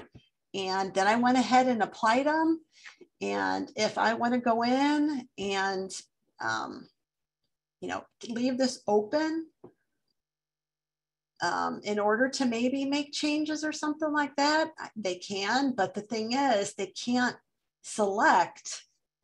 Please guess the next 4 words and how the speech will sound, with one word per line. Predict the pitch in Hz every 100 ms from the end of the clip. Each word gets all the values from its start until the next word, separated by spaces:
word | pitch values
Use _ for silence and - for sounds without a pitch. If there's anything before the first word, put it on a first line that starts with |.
| _ _ _ _
specific | - - 254 247 240 220 202
accounts | 175 - - 180 - - - - -
to | 208 190 165 165 - _ _ _ _ -
apply. | 196 - 180 110 -